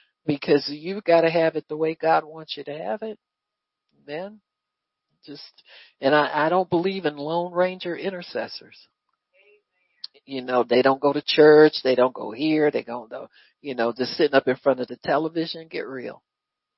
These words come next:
God doesn't help his body outside of his body. Amen. We're, we're all connected. You gotta be, have your place in the body of Christ before God will honor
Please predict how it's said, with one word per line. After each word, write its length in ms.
God 280
doesn't 440
help 260
his 160
body 420
outside 460
of 80
his 240
body. 380
Amen. 260
We're, 280
we're 300
all 300
connected. 680
You 100
gotta 280
be, 340
have 260
your 340
place 340
in 120
the 80
body 360
of 100
Christ 440
before 320
God 340
will 200
honor 460